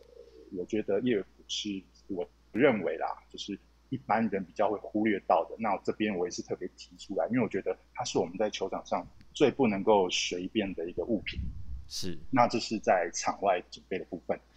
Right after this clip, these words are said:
Speaker 1: 那，呃，我接下去讲是场内，就是一般我们所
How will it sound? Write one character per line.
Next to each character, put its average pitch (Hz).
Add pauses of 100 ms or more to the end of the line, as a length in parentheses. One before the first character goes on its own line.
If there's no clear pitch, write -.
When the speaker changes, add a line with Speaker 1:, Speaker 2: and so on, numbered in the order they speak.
(240)
Speaker 1:
那， 101 (180)
呃， 95
我 90
接 160
下 165
去 165 (340)
讲 85
是 113
场 -
内， -
就 -
是 113
一 117
般 110
我 98
们 80
所 82